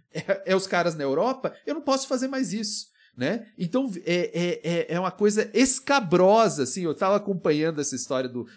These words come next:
franco C F A, esse franco colonial, e é escabroso, porque é, os, mantém os caras no subde-, subdesenvolvimento e mantém os caras construindo uma sociedade que é criada pra mandar um monte de produto primário pra Europa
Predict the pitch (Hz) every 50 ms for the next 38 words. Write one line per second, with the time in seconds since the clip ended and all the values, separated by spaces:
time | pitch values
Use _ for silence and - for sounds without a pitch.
0 | _ - - - 160 160 185 185 160 - 143 127 - - - 165 156 143 - -
1 | 139 139 131 - - - 113 107 110 135 202 240 175 - - - - - - 143
2 | 143 139 - 131 - - 113 110 117 110 107 110 117 151 254 277 - - _ _
3 | - 208 247 294 392 381 - - 415 403 320 - 285 359 370 320 185 147 - -
4 | 185 175 185 233 233 226 226 - _ - - 226 226 - 214 208 - - 180 185
5 | 202 254 269 254 208 - 254 269 320 320 - - - 240 220 226 220 202 196 202
6 | 196 202 220 208 175 196 185 180 196 - - - - 220 175 165 196 170 180 180
7 | 165 196 233 269 - 262 240 254 226 - 269 277 302 262 - - 240 233 240 233
8 | - - - _ - - 240 220 208 - 208 208 254 311 330 277 226 - 240 226
9 | - 214 170 190 233 294 285 - 226 208 - - - _ - - 233 240 240 -
10 | 285 262 233 214 240 285 277 262 - - 240 247 247 269 277 254 214 202 247 254
11 | 240 208 214 240 254 247 262 214 - 233 226 - - _ - 226 214 202 - 226
12 | 240 233 269 - 208 214 185 185 185 202 208 208 208 214 208 196 196 190 202 247
13 | 294 294 - 214 - -